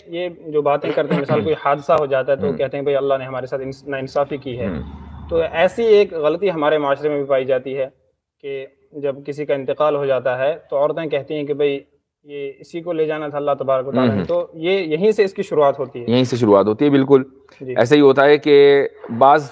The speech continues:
Speaker 2: मरतबा तो अच्छे-अच्छे पढ़े लिखे लोग ये कह देते हैं
Speaker 1: जी।
Speaker 2: कि भाई,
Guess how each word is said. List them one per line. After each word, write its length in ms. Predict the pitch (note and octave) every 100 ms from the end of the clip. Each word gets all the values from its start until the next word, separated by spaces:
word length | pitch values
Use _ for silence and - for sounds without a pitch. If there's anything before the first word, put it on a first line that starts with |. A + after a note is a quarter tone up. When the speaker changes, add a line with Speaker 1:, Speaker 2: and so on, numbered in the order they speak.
| -
Speaker 2:
मरतबा 340 | C#3 C#3 D3
तो 420 | C#3+ D#3 D#3 D3 - _ _
अच्छे-अच्छे 460 | B2 - C#3+ C3+ D3
पढ़े 200 | C3+ B2+
लिखे 280 | C3 B2+ C#3+
लोग 200 | C#3 C3
ये 100 | A#2+
कह 180 | A2+
देते 260 | A2+ B2 B2+
हैं 280 | G2+ F#2 - D#3+
Speaker 1:
जी। 120 | C3 B2 _ _ -
Speaker 2:
कि 100 | B2
भाई, 640 | C#3 C#3+ C#3+ C#3 B2+